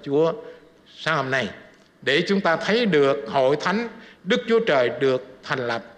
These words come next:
ở trên đất này từ thế kỷ đầu tiên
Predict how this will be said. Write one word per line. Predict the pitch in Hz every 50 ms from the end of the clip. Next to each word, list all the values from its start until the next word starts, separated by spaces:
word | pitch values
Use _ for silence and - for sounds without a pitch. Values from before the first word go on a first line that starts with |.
| - - - -
ở | 131 120 120 135 151 - -
trên | - 147 135 139
đất | 160 175 -
này | - 127 117 104 90 - - - _ _ _ _ _ _ _ _ _ _ _ -
từ | - 165 165 151 143 139 127 120 117 113 - - - -
thế | 165 170 196 202
kỷ | 196 - 131 120 135
đầu | 160 151 135 127 113 107 -
tiên | - 160 156 147 143